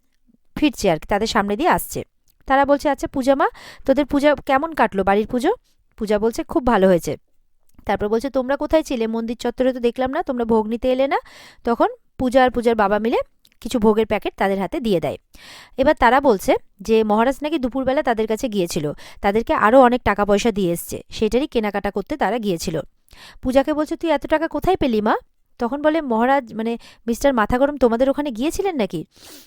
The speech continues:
তো বলছে, "হ্যাঁ, এ-, এসছিল তো, আর অনেকগুলো টাকা দিয়েছে আমাদেরকে, বলছে তুই নাকি দিয়েছিস।" তখন পূজা তো অবাক হচ্ছে, বলে, "কেন, তুই টাকা দিসনি? তুই এরকম অবাক হচ্ছিস যে?" তখন মহারাজের বাবা বলছে, "না, না,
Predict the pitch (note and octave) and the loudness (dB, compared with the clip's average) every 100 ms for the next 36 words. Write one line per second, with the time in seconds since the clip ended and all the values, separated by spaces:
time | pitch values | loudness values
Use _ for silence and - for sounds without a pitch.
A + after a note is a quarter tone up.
0 | _ A#3+ C4 C#4 A#3 D4 E4 F#3+ E3 G3+ | _ -2 0 0 0 2 4 4 0 -6
1 | - - - D4 - F#4+ - A#3+ A3+ D4+ | -10 -6 -4 -4 -2 -2 2 2 2 0
2 | D4 F4 D#4+ C#4 B3+ B3 A3 A3 G3+ F#3+ | -2 -2 0 -2 -2 -4 -4 -4 -4 -6
3 | - F#3 A3 C#4 - C#4 C4 B3 G3 E3+ | -6 -6 -6 -4 -4 -2 -4 -6 -6 -8
4 | D#3+ D3+ - - - - - B3 D4+ D4 | -8 -10 -12 -18 -20 -20 -12 -10 -8 -8
5 | C#4+ C#4+ D4 C4+ C4+ D4 C#4+ - C#4+ C4+ | -2 2 4 6 6 4 2 0 -2 -2
6 | C#4+ - E4 E4+ D4+ C#4+ B3+ C#4 B3+ A#3+ | -2 -2 -4 -4 -4 -2 -2 -2 -4 -8
7 | F4+ E4+ D4 B3+ C4+ G#3+ A3 C#4 C4+ D4+ | -8 -6 -4 -4 -2 -2 0 -2 -2 -6
8 | C4 G4 - - - - - A3+ A#3+ A3 | -4 -4 -6 -12 -20 -4 2 4 4 4
9 | A3 A3 B3 F#3 G3+ A3+ B3+ C#4 G#3 C#4 | 2 2 2 2 2 0 0 -2 -4 -4
10 | E4+ F3+ | -4 -4